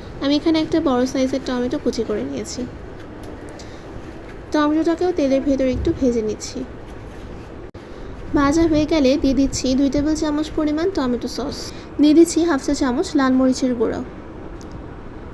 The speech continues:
আবারও ভালোভাবে একটু মিক্স করে নিচ্ছি। দিয়ে দিচ্ছি আদা রসুন বাটা হাফ চা চামচ।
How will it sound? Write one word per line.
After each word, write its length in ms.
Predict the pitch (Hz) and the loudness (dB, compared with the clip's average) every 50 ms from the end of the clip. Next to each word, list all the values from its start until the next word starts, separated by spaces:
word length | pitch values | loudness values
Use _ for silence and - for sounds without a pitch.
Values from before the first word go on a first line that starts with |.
| - - | -8 -2
আবারও 300 | - 262 262 269 277 277 | 0 2 2 4 4 4
ভালোভাবে 480 | 294 294 269 262 262 285 269 269 285 277 | 4 4 4 4 4 4 2 2 2 0
একটু 180 | 277 285 - 339 | 0 0 0 2
মিক্স 260 | 339 302 254 247 - - | 2 4 2 0 -2 -4
করে 200 | - 254 233 226 | -2 -2 -2 0
নিচ্ছি। 360 | 220 214 220 - - - 220 233 233 - - - - - - - - - - - - - - - - - - - - - - - - - - - - - - - - - - - | -2 -4 -4 -6 -6 -4 -4 -4 -4 -6 -6 -6 -6 -6 -6 -8 -10 -10 -12 -14 -14 -14 -16 -16 -16 -16 -16 -14 -12 -12 -12 -12 -12 -14 -14 -10 -8 -8 -8 -8 -10 -12 -4 2
দিয়ে 180 | 262 277 294 302 | 4 6 8 8
দিচ্ছি 280 | 330 320 - - 349 320 - - | 8 6 4 0 -2 -2 0 2
আদা 200 | - 247 254 254 | 2 4 4 4
রসুন 280 | 262 269 269 - 294 277 269 | 4 4 2 2 0 0 0
বাটা 260 | 277 277 269 - 254 311 | 0 0 0 -2 -2 -2
হাফ 200 | 339 294 285 269 - | 0 -2 -2 -4 -2
চা 120 | - 240 | -4 -4
চামচ। 380 | 233 233 233 120 - - - | -2 -4 -4 -4 -6 -6 -8